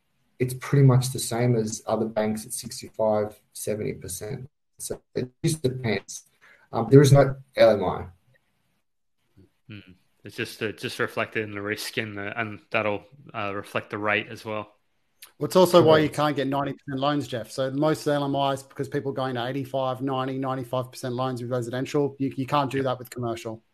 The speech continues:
Speaker 2: Yeah. Um, let's see. Somebody, somebody said, uh, this is an interesting one. It's, it's a bit, bit detailed in the sense, or a bit sort of micro. Somebody said, "When buying commercial property with an S M S F, why do some lenders want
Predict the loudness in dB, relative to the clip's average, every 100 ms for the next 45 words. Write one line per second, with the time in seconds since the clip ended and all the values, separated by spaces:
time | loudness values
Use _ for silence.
0 | _ _ _ _ _ _ -14 -14 -16 _
1 | -20 -20 -20 -20 -20 _ 0 0 0 -4
2 | -8 -12 -4 -2 -2 -2 -2 -2 0 2
3 | 0 -2 -16 -16 -12 -10 -6 -4 -2 -2
4 | -6 -2 -2 -2 -2 -4 -2 -2 -2 -8
5 | -10 -4 -2 -2 -2 0 2 2 0 -4
6 | -8 -6 -6 -6 -8 -2 -2 -2 -8 -8
7 | -8 -4 -4 -4 -4 -4 -6 -12 -20 -20
8 | -2 2 2 0 -2 0 0 -2 -4 0
9 | 2 0 -2 -4 -2 -4 -4 -4 -4 -4
10 | -4 -4 -4 -6 -2 -2 -2 -2 0 0
11 | -2 -6 -6 -6 -6 -8 -8 -8 -8